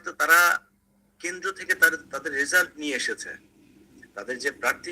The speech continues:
সেই প্রার্থী কোন কেন্দ্রে কত পেয়েছে, সেই কেন্দ্রের রেজাল্ট তাদের কাছে আছে। এখন আপনারা যদি নাকি একদম সেন্টারে গিয়ে তারপরে মনে করেন যে তাদেরকে একটা সংখ্যা বসায় দিবেন, এটা তো সম্ভব হবে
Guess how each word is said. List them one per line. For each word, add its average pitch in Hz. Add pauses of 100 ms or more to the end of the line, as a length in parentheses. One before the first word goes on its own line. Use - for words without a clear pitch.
সেই 151
প্রার্থী 131 (160)
কোন 123 (120)
কেন্দ্রে 131
কত 123 (120)
পেয়েছে, 139 (100)
সেই 151 (200)
কেন্দ্রের 147 (100)
রেজাল্ট 180 (100)
তাদের 143
কাছে 165 (120)
আছে। 127 (680)
এখন 139 (260)
আপনারা 160 (120)
যদি 165 (100)
নাকি 175 (920)
একদম 151 (180)
সেন্টারে 170 (140)
গিয়ে 175 (460)
তারপরে 156 (120)
মনে 147 (100)
করেন 160 (880)
যে 123 (680)
তাদেরকে 135 (100)
একটা 135 (120)
সংখ্যা 139
বসায় 147
দিবেন, 131
এটা 143
তো 147 (100)
সম্ভব 135 (100)
হবে 101